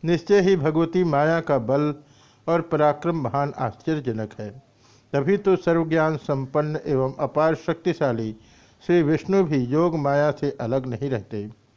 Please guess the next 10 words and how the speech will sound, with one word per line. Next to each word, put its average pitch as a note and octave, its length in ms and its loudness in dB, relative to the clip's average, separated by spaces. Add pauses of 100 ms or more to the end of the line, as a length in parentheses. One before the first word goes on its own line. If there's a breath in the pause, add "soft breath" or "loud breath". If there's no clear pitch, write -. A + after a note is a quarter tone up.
(1800 soft breath)
व्यास E3+ 280 4
जी F#3+ 200 2
को G3 200 4
भगवान E3 440 2
विष्णु D3+ 340 0
का E3+ 160 2
अंशावतार C#3+ 760 0
माना B2 300 0
जाता A#2 360 -2
है, G#2 260 -8